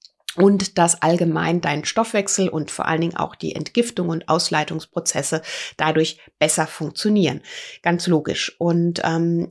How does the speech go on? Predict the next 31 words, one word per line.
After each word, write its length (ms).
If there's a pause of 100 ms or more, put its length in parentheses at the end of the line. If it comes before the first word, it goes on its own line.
was 440
ich 240
dir 140
da 180
noch 160
empfehlen 380
kann, 180
wenn 120
du 60
vielleicht 260
so 60
ein 40
bisschen 400
Wassermuffel 640
bist, 400
dann 340 (400)
bereite 340
dir 140
Infused 540
Water 360
zu. 380
Infused 480
Water 420
findest 640
du 300
auch 360
unter 300
anderem 400
in 300
meinen 400
Büchern. 640